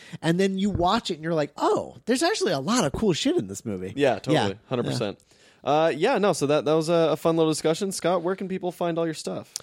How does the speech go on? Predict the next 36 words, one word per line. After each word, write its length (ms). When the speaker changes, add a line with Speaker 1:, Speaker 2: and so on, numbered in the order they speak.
Speaker 2:
Uh, 380
s-, 240
uh, 40
I'm 760
at 180
Scott 260
Corelli 320
on 140
Twitter, 480
and 220
you 100
can 140
find 240
all 80
my 160
podcasts 480
at 80
dueling 220
genre 260
dot 160
com. 260
Speaker 1:
Amazing. 580
I 60
love 260
it. 80
I 60
love 240
it. 140
Chase, 340
where 100
can 80
they 60
find 240
you 120
on 60
Twitter? 360